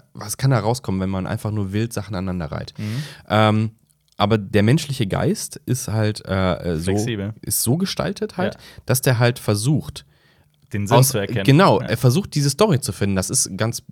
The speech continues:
Speaker 1: platt ausgedrückt, wenn, wenn ihr in die Wolken guckt
Speaker 2: Mhm.
Speaker 1: und dann assoziiert man sofort, ah, da ist so ein Gesicht, ne? Weil
Speaker 2: Mhm.
Speaker 1: wir halt so, so ein, so ein,
Speaker 2: Das
Speaker 1: so ein
Speaker 2: Dinosaurier.
Speaker 1: Detektorfeld
Speaker 2: Ja.
Speaker 1: haben, ne? Das
Speaker 2: Ja.
Speaker 1: Sachen versucht,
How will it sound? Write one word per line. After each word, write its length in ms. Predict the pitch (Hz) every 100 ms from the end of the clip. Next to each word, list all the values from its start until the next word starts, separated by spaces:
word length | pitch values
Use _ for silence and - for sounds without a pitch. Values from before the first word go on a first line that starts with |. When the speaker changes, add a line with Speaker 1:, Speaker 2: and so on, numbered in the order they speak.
| -
Speaker 1:
platt 160 | 120
ausgedrückt, 320 | 117 - 120 -
wenn, 240 | 110 -
wenn 140 | 104
ihr 60 | 113
in 40 |
die 140 | 101 92
Wolken 260 | 95 -
guckt 320 | 180 226 - - _ _
Speaker 2:
Mhm. 400 | 107 104 143 190 -
Speaker 1:
und 300 | 85 101 -
dann 160 | 104 -
assoziiert 460 | 107 - 120 -
man 100 | 110
sofort, 220 | 104 117
ah, 60 | 110
da 100 | 104
ist 80 | -
so 60 | 104
ein 40 |
Gesicht, 300 | 95 95 -
ne? 160 | 107 117
Weil 120 | 104
Speaker 2:
Mhm. 40 |
Speaker 1:
wir 120 | 104
halt 120 | 98 92
so, 140 | 98
so 100 | 92
ein, 180 | 90 90 98
so 120 | 80
ein, 80 | 87
Speaker 2:
Das 80 | 80
Speaker 1:
so 60 |
ein 80 | 85
Speaker 2:
Dinosaurier. 540 | 98 98 101 107 98
Speaker 1:
Detektorfeld 580 | 90 127 - 87 98 92
Speaker 2:
Ja. 80 | 90
Speaker 1:
haben, 100 | 90
ne? 140 | 101
Das 140 | 107 95
Speaker 2:
Ja. 180 | - 95
Speaker 1:
Sachen 140 | 110
versucht, 280 | - 98 104